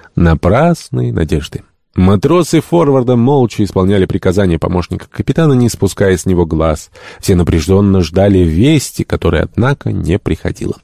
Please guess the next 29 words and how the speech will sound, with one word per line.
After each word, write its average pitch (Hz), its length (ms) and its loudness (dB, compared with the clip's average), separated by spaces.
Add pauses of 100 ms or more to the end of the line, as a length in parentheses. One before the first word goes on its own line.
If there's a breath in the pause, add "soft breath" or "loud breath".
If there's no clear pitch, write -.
(720 loud breath)
Джонсон 82 460 0
заканчивал 87 540 0
последние 87 440 0
приготовления 85 520 0
к - 60 -2
отплытию. 92 600 -2
Погода 139 300 2
стояла 139 360 0
пасмурная. - 500 -6 (100)
На 90 220 -2
море 117 300 4
поднялось 101 400 2
сильное 117 360 2
волнение, 107 460 0
дул 87 320 0
свежий 117 540 2
юго-восточный 92 680 0
ветер, 120 400 0
но 80 200 2
выход 117 460 0
из 131 120 0
реки 135 260 0
Мерсей 117 520 0
не 98 140 0
представлял 73 600 -2
затруднений. 73 680 -6 (880 soft breath)
Полдень. 82 440 2 (460)
Опять 87 400 0
ничего. 131 420 0